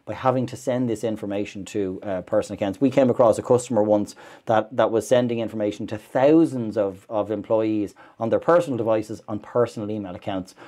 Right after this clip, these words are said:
And with the frontline worker skew, we were able to bring all of that information, um, se-, you know, securely into the, into the corporate sphere and in a cost-effective manner, because the frontline worker skew is, is much, much,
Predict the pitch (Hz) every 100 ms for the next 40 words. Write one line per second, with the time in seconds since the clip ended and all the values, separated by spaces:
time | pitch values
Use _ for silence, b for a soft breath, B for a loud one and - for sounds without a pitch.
0 | B B 127 120 113 113 107 - 127 -
1 | - 139 117 117 190 - - - 131 117
2 | 117 113 107 110 107 104 - 110 104 101
3 | B B 135 147 151 135 135 131 117 -
4 | 107 107 - 120 117 110 110 - 107 92
5 | B B B 113 107 101 95 95 107 _
6 | _ _ 139 - _ - - 139 127 110
7 | 95 107 - 151 156 135 120 123 120 113
8 | 110 107 117 107 104 98 113 107 98 -
9 | 139 131 117 - _ _ _ _ _ _
10 | 117 117 120 - 120 - - 127 127 123
11 | 110 110 101 104 98 - B - 120 113
12 | 113 131 120 113 104 98 104 - 104 98
13 | 92 - 110 92 104 113 110 - 107 95
14 | -